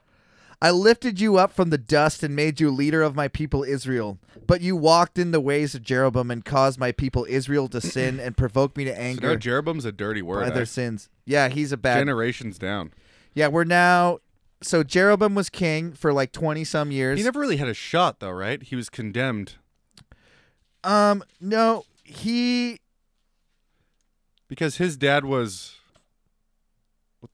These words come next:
Speaker 2: what the fuck was his dad's name? The one that God liked, right?
Speaker 1: I
Speaker 2: His
Speaker 1: think
Speaker 2: dad?
Speaker 1: no. It, this is when, so Solomon was his dad, and there was Rehoboam and Sh-,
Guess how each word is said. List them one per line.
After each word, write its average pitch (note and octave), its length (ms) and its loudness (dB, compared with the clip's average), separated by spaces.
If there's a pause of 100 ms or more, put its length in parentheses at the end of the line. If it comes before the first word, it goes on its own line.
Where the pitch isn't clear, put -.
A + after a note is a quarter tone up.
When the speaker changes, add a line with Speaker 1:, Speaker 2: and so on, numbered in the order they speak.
(120)
Speaker 2:
what - 140 -18
the - 80 -20
fuck B2+ 200 -10
was G2+ 100 -16
his F#2 140 -14
dad's F2 280 -14
name? A#1 200 -20 (540)
The A2 80 -12
one B2+ 100 -8
that B2+ 80 -8
God G#2 260 -6
liked, F2 260 -12
right? A2 240 -10 (720)
Speaker 1:
I D#3+ 80 0
Speaker 2:
His D#3+ 100 -4
Speaker 1:
think A#3+ 140 2
Speaker 2:
dad? C#3 200 -6
Speaker 1:
no. F#3+ 260 2
It, E3 220 -6
this F#3+ 220 -2
is G#3+ 100 -8
when, A#3 240 2
so G3 140 -2
Solomon G#3+ 540 4
was D3+ 140 2
his C#3 160 -2
dad, G2 360 -4 (300)
and B2+ 80 -6
there D3+ 60 4
was C#3 120 2
Rehoboam F#3 540 4
and D3+ 120 -4
Sh-, - 140 -2